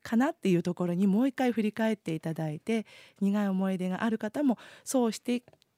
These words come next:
質をしてたかなっていうことを振り返っていただくとね、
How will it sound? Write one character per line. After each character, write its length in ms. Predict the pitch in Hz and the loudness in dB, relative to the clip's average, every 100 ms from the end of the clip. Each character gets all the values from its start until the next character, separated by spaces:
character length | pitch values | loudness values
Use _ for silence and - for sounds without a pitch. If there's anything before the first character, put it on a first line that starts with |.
| _ | _
質 240 | - - 262 | -16 -4 0
を 100 | 233 | 0
し 60 | |
て 140 | - 311 | 0 -2
た 120 | 285 | -2
か 140 | 208 | 0
な 120 | 220 339 | 0 0
っ 40 | |
て 120 | - | 0
い 40 | 180 | -2
う 40 | |
こ 120 | 190 | -2
と 220 | - 175 | -4 -2
を 40 | 185 | -2
振 120 | 208 | 0
り 100 | 226 | -2
返 220 | - 285 | 0 -2
っ 20 | |
て 160 | - 170 | -2 -4
い 40 | |
た 100 | 156 | -4
だ 120 | 143 151 | -6 -8
く 100 | - | -10
と 120 | 165 | -4
ね、 200 | 202 | -2